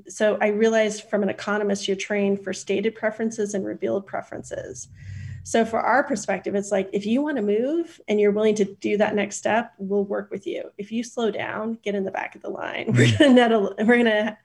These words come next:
encourage another individual or family founda-, fa-, family office or foundation to get ahead of it.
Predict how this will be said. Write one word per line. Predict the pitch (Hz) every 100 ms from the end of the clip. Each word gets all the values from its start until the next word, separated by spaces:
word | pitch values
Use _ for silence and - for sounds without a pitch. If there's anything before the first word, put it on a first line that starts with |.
| - - -
encourage | 240 - 247
another | 240 233 240
individual | 240 220 220 208 220
or |
family | 208 220 208 208
founda-, | 208 202 - 214 202
fa-, | - - -
family | 196 226 214
office | 214 208 214
or | 196
foundation | 196 196 202
to | 202
get | 196
ahead | 190 202
of | 196
it. | -